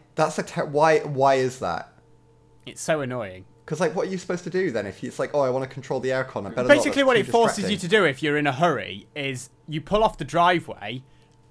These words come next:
Speaker 2: uh, while you're waiting for, for that message to disappear after, like, fifteen seconds or whatever,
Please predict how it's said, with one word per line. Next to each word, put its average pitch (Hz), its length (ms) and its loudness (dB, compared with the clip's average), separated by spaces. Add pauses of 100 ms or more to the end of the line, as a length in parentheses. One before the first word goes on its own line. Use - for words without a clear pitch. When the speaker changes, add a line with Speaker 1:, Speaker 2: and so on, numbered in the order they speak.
Speaker 2:
uh, 131 320 4
while 143 240 6
you're 139 160 0
waiting 135 580 -2
for, 113 480 -4
for 135 160 -8
that 127 220 -2
message 131 400 -8
to 127 100 -8
disappear 131 600 -4
after, 98 240 -10
like, 107 180 -8
fifteen 110 440 -10
seconds 107 480 -8
or 98 100 -14
whatever, 101 500 -12